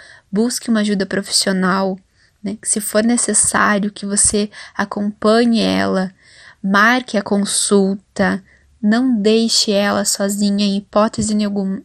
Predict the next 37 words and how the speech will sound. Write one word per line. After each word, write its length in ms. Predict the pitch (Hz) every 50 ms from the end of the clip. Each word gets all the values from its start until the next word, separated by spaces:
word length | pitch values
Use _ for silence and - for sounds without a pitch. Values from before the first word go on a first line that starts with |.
| _
em 120 | - 214 208
al-, 160 | 202 196 -
em 200 | 294 254 214 208
hipótese 440 | 208 - - 208 202 - 220 202 220
alguma. 480 | 214 202 196 202 196 196 196 202 202 202 - - - - - _
Se 100 | - -
a 40 | 208
pessoa 240 | 202 196 - 214 214
chegou 400 | - - - 202 202 208 202 208
pra 160 | - 220 220
você 360 | 214 220 214 - - - 196
falando 640 | 202 - - 208 202 202 196 190 190 196 196 196 196
que 140 | 190 - 202
ela 80 | 185
tem 180 | 202 - 208 196
pensamentos 680 | 202 - 208 202 - - 220 208 202 196 190 196 196 -
suicidas, 680 | - - - 202 196 - - - - 202 196 208 202
pensamento 540 | - - 208 202 - 196 190 190 196 - 196
de 80 | 196 190
morte, 480 | 190 190 190 196 196 196 190 - - - - - - - - _
você 300 | - 202 - - - - - _ _
não 160 | 233 220 240
pode 460 | 247 - _ - 214 208 202 196 190 190
deixar 320 | 196 196 - - - 220
ela 80 | 202 202
sozinha. 520 | - - - 196 190 - 180 180 185 190 - _ _ _ _
Você 220 | - - - 214
precisa 400 | 208 - 214 - - 202 214 220
falar 540 | - - - 208 208 202 202 196 196 196 190
pra 180 | - - - 196
outras 240 | 196 - 190 190
pessoas 640 | - - 196 - - - 208 208 202 196 196 196 - - - - - - - - - _ _ _
e 160 | 202 190 185 208
afastar 560 | 202 - 208 214 - - - - 226 220 220
também 420 | - - 214 208 202 208 214 220 - - - - - - - _
os 160 | 233 226 233
meios 640 | 233 220 208 208 208 233 262 285 254 214 - -